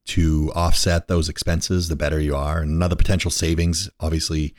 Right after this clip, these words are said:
would be downsizing your home. So downsizing your vehicle allotment, downsizing your home, and this can be a touchy subject because,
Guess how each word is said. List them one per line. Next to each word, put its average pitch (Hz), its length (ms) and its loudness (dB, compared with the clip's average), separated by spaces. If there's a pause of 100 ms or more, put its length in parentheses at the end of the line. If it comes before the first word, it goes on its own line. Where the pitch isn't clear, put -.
(280)
would 85 100 -4
be 80 140 0
downsizing 78 680 -2
your 69 120 -2
home. 82 320 0
So 78 160 -2
downsizing 85 680 0
your 85 100 2
vehicle 87 420 0
allotment, 82 560 -2 (440)
downsizing 85 600 0
your 85 120 2
home, 85 640 0
and 73 340 -6
this 87 120 -2
can - 100 0
be 95 80 4
a 85 40 -2
touchy 101 320 -2
subject 101 420 0
because, 90 380 0